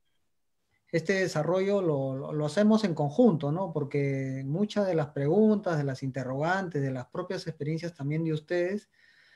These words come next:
nos llevan a seguir profundizando más todavía el, el tema de los negocios en la transmisión eléctrica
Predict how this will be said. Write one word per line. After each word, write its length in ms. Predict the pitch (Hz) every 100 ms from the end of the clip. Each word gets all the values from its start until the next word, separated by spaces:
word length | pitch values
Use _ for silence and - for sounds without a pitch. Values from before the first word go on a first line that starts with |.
| _ _ _ _
nos 300 | 147 147 143
llevan 480 | 196 214 220 214 202
a 440 | 151 143 139 135
seguir 360 | 123 147 180 190
profundizando 760 | 190 - 147 131 170 175 175
más 400 | 170 190 196 190
todavía 760 | - 180 175 180 185 185 185 175
el, 280 | 160 160 156
el 200 | 147 151
tema 440 | 185 190 185 185
de 360 | 170 151 147 139
los 460 | 135 139 139 135
negocios 540 | 131 139 165 180 180 165
en 60 |
la 100 | 147
transmisión 420 | 139 135 143 175 175
eléctrica 760 | 175 190 - 190 190 214